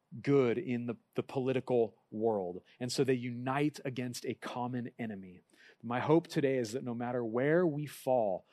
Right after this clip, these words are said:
on the political spectrum, realistically, there's people in this room who represent the far sides of the political spectrum. My hope today is that we would unite around a common Savior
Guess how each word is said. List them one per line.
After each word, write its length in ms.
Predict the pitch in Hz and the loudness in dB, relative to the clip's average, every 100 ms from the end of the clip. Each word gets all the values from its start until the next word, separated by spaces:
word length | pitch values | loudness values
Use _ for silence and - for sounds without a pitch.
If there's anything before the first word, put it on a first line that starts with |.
| _ | _
on 160 | 120 123 | -4 -4
the 80 | 120 | -4
political 460 | - 120 123 123 | -6 -2 -2 -2
spectrum, 560 | 123 - 107 - - 98 | -6 -2 -4 -4 -16 -10
realistically, 880 | 104 151 139 120 - 131 135 135 127 - - | -2 2 2 0 -4 -4 -2 -4 -6 -12 -12
there's 220 | - 113 - | -2 -2 -2
people 420 | - 147 151 147 | -6 -2 2 2
in 300 | - 135 143 | 0 -4 -2
this 240 | 143 131 | -2 -2
room 380 | 117 107 98 92 _ _ | -6 -6 -6 -10 _ _
who 180 | 135 127 | -4 -2
represent 840 | 117 127 127 127 107 117 110 117 | 0 0 0 -4 -4 -6 -8 -8
the 80 | 110 | -10
far 580 | - - 131 135 139 131 - | -10 2 4 6 4 2 -6
sides 600 | - - 131 127 131 127 - | -10 0 2 4 0 0 -4
of 160 | 127 | -4
the 80 | 120 | -6
political 480 | - 123 127 123 131 | -6 -4 -4 -4 -6
spectrum. 560 | - 107 101 - 101 | -4 -6 -6 -10 -8
My 160 | 101 117 | -6 -4
hope 260 | - 143 143 | 4 2 2
today 420 | - 131 104 98 - - | -2 0 0 -4 -10 -10
is 140 | 135 113 | -6 0
that 160 | 135 | 0
we 140 | 123 127 | 0 -2
would 180 | 120 | -4
unite 400 | 113 113 117 127 | -8 -6 -4 -4
around 380 | 135 120 110 107 | -4 -8 -8 -8
a 40 | 101 | -10
common 380 | - 110 101 | -6 -6 -6
Savior 580 | 98 - 90 92 95 98 | -10 -10 -10 -14 -18 -20